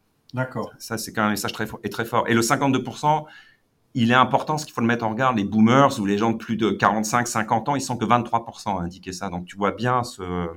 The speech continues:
Speaker 2: tu vois bien ce décalage.
Speaker 1: D'accord. OK. Hyper intéressant. Et alors, ju-, juste avant, justement, qu'on rentre peut-être dans la typologie des gens, c'est quoi les raisons qui sont mises en avant ? En fait,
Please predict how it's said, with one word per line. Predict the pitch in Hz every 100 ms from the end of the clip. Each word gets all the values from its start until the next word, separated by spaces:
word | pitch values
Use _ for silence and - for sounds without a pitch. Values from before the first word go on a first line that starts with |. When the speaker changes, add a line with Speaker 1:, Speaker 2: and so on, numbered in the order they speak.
| 80 - _ -
Speaker 2:
tu | -
vois | 104
bien | 92 107
ce |
décalage. | 95 - 90 85 80 _ _ _ _ _ _ -
Speaker 1:
D'accord. | 127 139 139 - 104 -
OK. | 110 -
Hyper | 113 98 117 139
intéressant. | 123 113 101 113 185 196 - -
Et | -
alors, | 139 151 -
ju-, | 139 214
juste | 135 196 196
avant, | 156 143 156
justement, | 147 147 143
qu'on | 135
rentre | 113 120
peut-être | 135 131 135
dans | 127 117
la | 110
typologie | 110 - 135 143 131 127 135
des | 127
gens, | 120 190 208 - - _
c'est | - - 180
quoi | - 202
les | 170
raisons | 127 127 131 139 160
qui | 165 143
sont | 139 139
mises | 131 156 160
en | 147 135
avant ? | 127 120
En | 127
fait, | 160